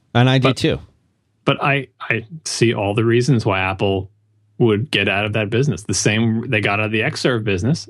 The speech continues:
Speaker 2: Lots of people probably wanted more Xserves. Well, I don't know if lots of people, but some people <laughs> probably wanted more Xserves.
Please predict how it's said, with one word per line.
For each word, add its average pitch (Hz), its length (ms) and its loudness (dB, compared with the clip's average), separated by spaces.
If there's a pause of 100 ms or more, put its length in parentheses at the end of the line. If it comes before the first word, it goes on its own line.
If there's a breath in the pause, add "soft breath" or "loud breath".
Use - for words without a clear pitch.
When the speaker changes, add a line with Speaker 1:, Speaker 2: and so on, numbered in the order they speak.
Speaker 2:
Lots 104 260 0
of 139 60 6
people 135 200 2
probably 123 240 0
wanted 123 220 -2
more 127 180 -2
Xserves. 113 420 -4
Well, 80 80 -4
I 85 60 -2
don't 87 80 -2
know 78 100 -2
if - 80 -12
lots 78 200 -6
of 90 60 -12
people, 87 160 -2
but 98 120 -4
some 190 200 4
people 151 260 2
<laughs> - 40 -4
probably - 480 2
wanted 143 260 0
more 131 140 -2
Xserves. 117 480 -4